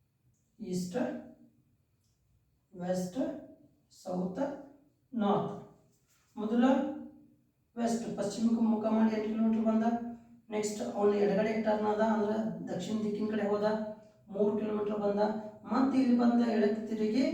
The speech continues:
ಮತ್ತೆ ಈ ಕಡೆ ಹೊಂಟ. ಈ ಕಡೆ ಹೊಂಟ ಅನ್ನೋದ್ರ ಅರ್ಥ ಈಸ್ಟ್, ಕರೆಕ್ಟ್ ಅಲ್ರಿ? ಈಸ್ಟ್,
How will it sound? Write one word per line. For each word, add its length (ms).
ಮತ್ತೆ 300
ಈ 40
ಕಡೆ 140
ಹೊಂಟ. 280
ಈ 80
ಕಡೆ 160
ಹೊಂಟ 260
ಅನ್ನೋದ್ರ 460
ಅರ್ಥ 400
ಈಸ್ಟ್, 380
ಕರೆಕ್ಟ್ 280
ಅಲ್ರಿ? 220
ಈಸ್ಟ್, 500